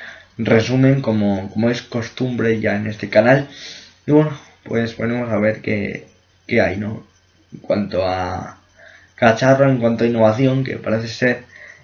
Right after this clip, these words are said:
que sea este, parece ser que sea este nuevo smartphone plegable de Sam-,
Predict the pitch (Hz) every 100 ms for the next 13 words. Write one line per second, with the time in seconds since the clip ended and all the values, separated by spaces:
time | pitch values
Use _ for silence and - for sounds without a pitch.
0 | _ - 110 127 120 127 - 107 101 101
1 | 101 98 95 92 - 90 101 107 - 117
2 | 107 - - 113 107 113 - - - -
3 | _ - 113 113 - 123 123 123 131 120
4 | 131 135 - - - 117 113 113 120 113
5 | 101 - 107 98 101 113 101 104 110